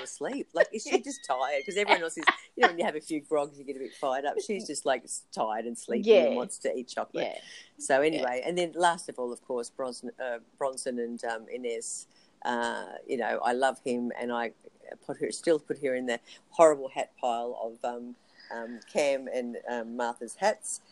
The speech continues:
Speaker 1: which, uh,
Speaker 2: Right.
Speaker 1: should be removed from the face of the earth, and I think she should be too.
Speaker 2: Right, yeah. Well, she's in
Speaker 1: Mm.
Speaker 2: my hate pile, and
Speaker 1: Total.
Speaker 2: she'll never return out of there.
Speaker 1: Never, never.
Speaker 2: But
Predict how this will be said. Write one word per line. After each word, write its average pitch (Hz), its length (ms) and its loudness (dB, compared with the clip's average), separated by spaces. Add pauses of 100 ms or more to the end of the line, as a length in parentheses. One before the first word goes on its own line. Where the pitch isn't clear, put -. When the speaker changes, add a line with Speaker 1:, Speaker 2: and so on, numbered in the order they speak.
(120)
Speaker 1:
which, - 240 -6
uh, 139 80 4
Speaker 2:
Right. 160 300 6
Speaker 1:
should 135 200 -2
be 131 160 -6 (160)
removed 160 360 2
from 135 100 -10
the 135 80 -2
face 123 280 4
of 123 100 -6
the 120 200 4
earth, 120 120 2
and 120 100 2
I 117 80 0
think 117 200 -6
she 117 180 -6
should 113 200 -8
be 113 100 -8
too. - 260 -8 (580)
Speaker 2:
Right, 190 580 10
yeah. 165 120 12
Well, 165 100 8
she's 240 300 4
in 254 100 6
Speaker 1:
Mm. 240 40 4
Speaker 2:
my 196 160 4
hate 185 380 2
pile, 160 680 2
and 165 200 0
Speaker 1:
Total. 139 240 6
Speaker 2:
she'll 160 80 -2
never 165 220 0
return 156 480 -2
out 139 160 0
of 170 140 -6
there. 160 260 0
Speaker 1:
Never, 123 380 2 (240)
never. 147 240 4
Speaker 2:
But - 840 4